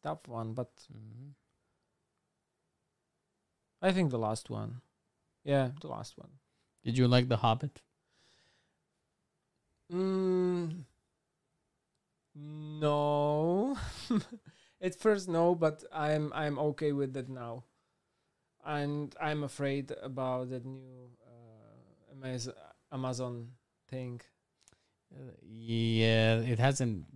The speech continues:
Speaker 2: been announced. I mean, th-, they, th-, we don't have a release date yet.
Speaker 1: No.
Speaker 2: We do for
Speaker 1: But there are
Speaker 2: Mm.
Speaker 1: already a lot of, uh,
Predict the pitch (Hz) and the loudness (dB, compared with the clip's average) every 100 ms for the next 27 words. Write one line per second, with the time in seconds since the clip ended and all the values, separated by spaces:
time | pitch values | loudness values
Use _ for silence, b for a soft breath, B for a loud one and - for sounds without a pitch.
0 | 123 117 110 104 107 110 - - - _ | -4 -2 0 0 0 0 -4 -10 -20 _
1 | _ _ _ _ 120 120 120 101 123 123 | _ _ _ _ 2 4 4 0 -10 -10
2 | 98 120 120 120 123 127 120 131 135 127 | -8 -2 0 0 -2 -6 0 2 4 6
3 | 139 127 113 123 127 - - 87 - 104 | 6 4 4 4 4 2 -2 -6 -6 -8
4 | - - 143 139 131 - _ _ _ _ | -8 -20 -12 -8 -8 -12 _ _ _ _
5 | 139 139 135 151 147 - 127 120 120 117 | 2 4 8 8 8 6 8 8 8 8
6 | 113 113 - _ _ _ _ _ _ _ | 6 4 -2 _ _ _ _ _ _ _
7 | _ _ 151 147 156 151 151 151 151 156 | _ _ -2 2 2 4 2 2 2 4
8 | 156 156 151 151 160 151 147 147 139 - | 2 2 -2 -2 -2 0 0 0 -2 -8
9 | - 151 143 143 143 | 0 4 6 6 2